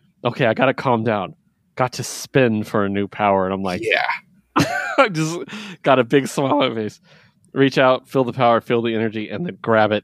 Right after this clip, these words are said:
Speaker 1: and pull. And then there's literally a fucking slot machine thing over her head.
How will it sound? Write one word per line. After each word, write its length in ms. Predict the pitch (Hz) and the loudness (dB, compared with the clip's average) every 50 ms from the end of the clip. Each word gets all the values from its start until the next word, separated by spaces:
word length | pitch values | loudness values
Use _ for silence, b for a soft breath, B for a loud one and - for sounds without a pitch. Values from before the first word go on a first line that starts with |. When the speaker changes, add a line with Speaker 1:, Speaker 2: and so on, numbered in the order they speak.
| _ 104 | _ -8
Speaker 1:
and 200 | 95 92 - - | -10 -10 -10 -12
pull. 560 | - - - 113 101 92 80 78 - - _ _ _ _ _ _ _ b b b _ _ _ _ _ _ _ _ _ - | -16 -10 -6 -4 -4 -4 -4 -6 -10 -12 _ _ _ _ _ _ _ b b b _ _ _ _ _ _ _ _ _ -2
And 160 | 156 147 135 147 | -2 0 2 0
then 120 | 147 139 | 0 0
there's 280 | 151 151 143 131 135 131 | 0 0 -2 -2 -6 -6
literally 800 | 131 135 143 165 156 147 147 143 135 131 131 127 117 104 - _ _ _ _ _ _ _ _ - | -4 -2 0 0 2 2 2 2 2 2 2 0 0 -4 -6 _ _ _ _ _ _ _ _ -4
a 100 | 139 123 | -4 -4
fucking 680 | - - - 165 147 139 - 151 139 131 131 127 117 - - - - - | -6 -6 -2 -2 -2 -2 0 -2 0 0 0 -2 -4 -6 -10 -12 -10 -10
slot 400 | - - - - 151 135 131 127 | -10 -10 -2 2 2 2 4 2
machine 480 | 135 135 - - - 135 127 120 117 110 | 2 2 2 2 2 2 2 2 2 2
thing 240 | - 117 110 117 113 | 2 2 2 2 2
over 420 | 117 110 113 110 117 110 110 110 | 2 2 2 2 2 0 0 -2
her 140 | 113 113 104 | -2 -4 -2
head. 420 | 101 117 101 98 95 92 90 196 | 0 2 2 2 2 0 -2 -6